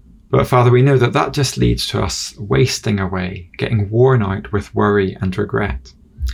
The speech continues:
So Father, as you lay things on our heart, as you remind us of things that we have done that we do regret,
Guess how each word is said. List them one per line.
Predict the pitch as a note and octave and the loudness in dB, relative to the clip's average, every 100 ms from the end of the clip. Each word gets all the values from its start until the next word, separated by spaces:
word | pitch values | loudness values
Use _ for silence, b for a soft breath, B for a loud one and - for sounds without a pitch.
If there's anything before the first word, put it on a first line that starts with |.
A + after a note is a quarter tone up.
| B B B B B B B - _ - - - | B B B B B B B -20 _ -20 -20 -12
So | - C3+ | 0 0
Father, | C#3+ C#3 G3+ | 2 2 2
as | D#3+ F3 F#3 | 2 2 2
you | F#3 D3+ | 2 4
lay | C#3 | 4
things | B2 B2 G#2 G2+ | 2 2 2 2
on | - G2+ | 0 -4
our | G2 F#2+ | -2 -4
heart, | F#2+ G#2+ G#2+ - | -4 -4 -4 0
as | C#3+ C3+ | 0 0
you | D3 | 2
remind | C#3 A#2 A#2+ C3+ A#2+ | 2 4 4 2 0
us | - | -2
of | - | -6
things | - G2+ F#2+ | -4 -4 -4
that | F#2 | -2
we | G#2 | 2
have | G#2 | 2
done | - G2+ G#2 | 0 -2 -2
that | - | -2
we | B2 | -2
do | A2+ C3 C#3+ | 0 0 0
regret, | A2 - - - | -2 -4 -8 -10